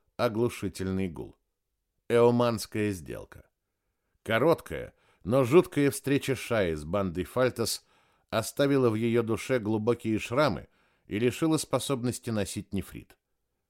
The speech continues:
Но помимо этого, Шая мучилась вопросом, который похитители Баруканы задали ей, хотя она не знала ответа. "Что такое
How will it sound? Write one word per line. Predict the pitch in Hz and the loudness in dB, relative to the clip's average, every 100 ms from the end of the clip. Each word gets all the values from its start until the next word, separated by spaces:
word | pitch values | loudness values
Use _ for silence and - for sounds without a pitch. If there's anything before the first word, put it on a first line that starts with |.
| _ - | _ -6
Но | 104 | -4
помимо | 92 110 110 110 | -2 -2 0 -2
этого, | - 127 - 64 - _ _ _ _ | 0 -2 -2 -10 -10 _ _ _ _
Шая | - 135 156 | -4 2 4
мучилась | 151 151 - 135 113 | 4 2 2 -2 0
вопросом, | 120 - 156 - 76 - _ _ _ - | -2 2 0 0 -8 -12 _ _ _ -6
который | 98 123 120 | -2 2 2
похитители | 117 120 - 123 147 - 131 | 0 -4 -4 -4 -4 -2 0
Баруканы | 113 120 117 143 135 110 | 2 2 2 0 0 0
задали | 98 127 120 120 | 2 2 2 0
ей, | 113 110 - _ _ _ | 2 0 -2 _ _ _
хотя | 135 127 131 120 | -4 -2 2 2
она | 117 110 | 2 0
не | 107 | 0
знала | 95 104 92 92 | 0 0 0 0
ответа. | - 78 - - - _ _ _ _ | -2 -6 -8 -12 -20 _ _ _ _
"Что | - - 127 | -6 0 2
такое | 123 - 151 123 | 2 2 2 2